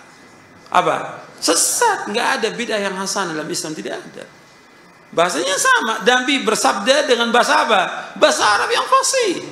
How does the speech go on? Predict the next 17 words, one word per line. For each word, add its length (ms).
Dan 160
Nabi 320
tulus 280
dalam 200
menyampaikannya. 1040
Dipahami 400
oleh 160
para 160
sahabat 240
demikian. 680
Para 200
sahabat 500
juga 360
memahami 560
tentang 240
kalimat 480
ini, 520